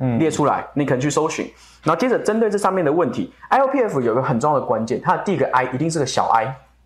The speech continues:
Speaker 2: 不是大 I。I 是什么？Input，就你要去学习跟吸收。但为什么是个小 I？因为你要先针对这些问题，快速的去寻找现成的解答。网络世界的资讯极其大量，它是好事，是坏事。我们现在它好的部分，好的部分就是你有好多前人的经验可以学习。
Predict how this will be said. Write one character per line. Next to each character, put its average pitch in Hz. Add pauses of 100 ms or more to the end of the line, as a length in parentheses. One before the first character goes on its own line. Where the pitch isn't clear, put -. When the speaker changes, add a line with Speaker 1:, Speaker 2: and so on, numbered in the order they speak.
(600)
Speaker 2:
不 147
是 156
大 131
I。 -
I 156
是 165
什 127
么？ -
Input， 151 (180)
就 143
你 117
要 113
去 139
学 117
习 110
跟 113
吸 113
收。 104 (300)
但 220
为 269
什 214
么 131
是 165
个 147
小 104
I？ 104 (500)
因 196
为 233
你 117
要 123
先 147
针 160
对 160
这 151
些 151
问 156
题， 98
快 190
速 151
的 123
去 131
寻 113
找 107
现 156
成 131
的 110
解 98
答。 82 (360)
网 143
络 247
世 254
界 196 (280)
的 135
资 190
讯 196
极 -
其 123
大 120
量， 113 (260)
它 202
是 208
好 -
事， 123
是 -
坏 127
事。 -
我 -
们 123
现 165
在 165
它 170
好 -
的 -
部 120
分， -
好 120
的 127
部 156
分 202
就 202
是 185
你 165
有 -
好 107
多 151
前 143
人 117
的 -
经 123
验 131
可 120
以 104
学 98
习。 -